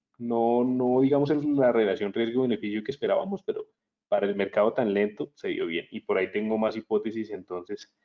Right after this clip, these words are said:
estemos pendientes porque cuando finalicemos con la clase empezamos a hablar de las hipótesis. ¿Listo?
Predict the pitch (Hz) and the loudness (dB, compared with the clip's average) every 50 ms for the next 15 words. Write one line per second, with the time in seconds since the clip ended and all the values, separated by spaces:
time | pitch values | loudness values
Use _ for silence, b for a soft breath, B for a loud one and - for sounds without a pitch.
0 | _ _ _ _ _ _ _ _ _ _ - 101 101 95 - 123 117 107 101 98 | _ _ _ _ _ _ _ _ _ _ -2 -2 -2 0 0 2 2 2 2 2
1 | 95 101 - - 117 110 - - 101 - - - _ _ _ _ _ _ 104 104 | 0 -2 -2 -2 -2 -2 0 -2 -2 -4 -4 -10 _ _ _ _ _ _ -2 -2
2 | 101 98 - - 98 92 95 98 92 98 101 110 - - 143 117 - - 123 139 | 0 0 0 0 -2 -2 -2 0 0 0 0 0 0 0 0 0 0 2 2 2
3 | 139 185 202 190 190 - 214 95 - 101 92 92 90 - - 113 104 92 87 85 | 2 2 2 0 -2 -6 -10 -6 -4 -2 -2 -2 -2 -2 -2 0 0 0 0 -2
4 | 95 104 95 104 98 - - - - _ _ _ _ _ 139 139 143 233 247 - | -2 -4 -4 -4 -6 -10 -14 -20 -20 _ _ _ _ _ -2 0 2 0 0 -2